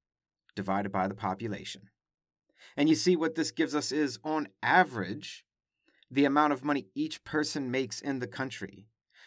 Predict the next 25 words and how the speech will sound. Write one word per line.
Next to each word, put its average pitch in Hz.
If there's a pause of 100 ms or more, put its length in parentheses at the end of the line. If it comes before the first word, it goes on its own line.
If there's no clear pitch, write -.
Now 151
remember, 151
it's 151
an 135
average. 131 (260)
It's -
not 127
the 156
exact 151
amount 160
that 156
every 147
person 151
makes 135
in 143
a 127
country, 135
because 123
that 117
number, 139 (580)
it'd 78
be 98
different 113
for 139
everyone. 139